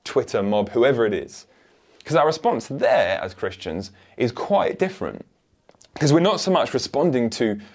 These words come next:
people with real struggles, but, but concepts and ways of thinking that have potentially harmful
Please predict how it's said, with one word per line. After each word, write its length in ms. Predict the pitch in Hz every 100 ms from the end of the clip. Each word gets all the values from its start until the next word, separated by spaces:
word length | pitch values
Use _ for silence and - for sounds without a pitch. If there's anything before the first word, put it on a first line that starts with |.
| -
people 440 | 196 190 143 123
with 240 | 104 98 - - - - -
real 400 | 135 131 113 101
struggles, 640 | - 127 139 - 82 95 - _ _ -
but, 280 | 110 - - -
but 260 | 117 -
concepts 920 | - - 175 156 - - - - - -
and 360 | 101 101 95 104
ways 320 | 123 139 123
of 100 | 117
thinking 600 | - 151 143 - 80 78 - - - -
that 220 | 117 -
have 360 | 127 117 113 - _ _ _
potentially 460 | - 165 135 104 95
harmful 680 | 147 180 - - 90 113